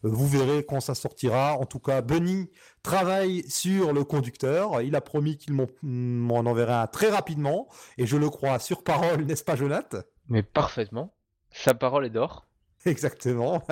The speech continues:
Speaker 1: <laughs> Il est toujours bon de tacler un petit peu Bunny, surtout quand il n'est pas là. Donc voilà, euh, d'autres choses. Euh, n'hésitez pas aussi, euh, à m'envoyer vos questions par rapport à la conférence que j'ai tenue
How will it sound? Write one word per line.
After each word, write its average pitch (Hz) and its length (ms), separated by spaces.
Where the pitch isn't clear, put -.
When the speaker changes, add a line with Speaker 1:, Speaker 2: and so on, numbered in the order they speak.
Speaker 1:
<laughs> - 540
Il 135 80
est - 60
toujours 147 220
bon 151 100
de 135 80
tacler 143 300
un 131 60
petit 139 180
peu 143 120
Bunny, 127 280
surtout 151 320
quand 151 120
il 123 100
n'est 196 80
pas 127 140
là. 147 200
Donc 165 160
voilà, 165 320
euh, 110 440
d'autres 131 260
choses. 202 260
Euh, 123 300
n'hésitez 180 400
pas 214 200
aussi, 214 480
euh, 139 340
à 156 140
m'envoyer 185 460
vos 180 120
questions 190 560
par 170 220
rapport 156 580
à 131 80
la 127 120
conférence 175 760
que - 140
j'ai 131 120
tenue 143 380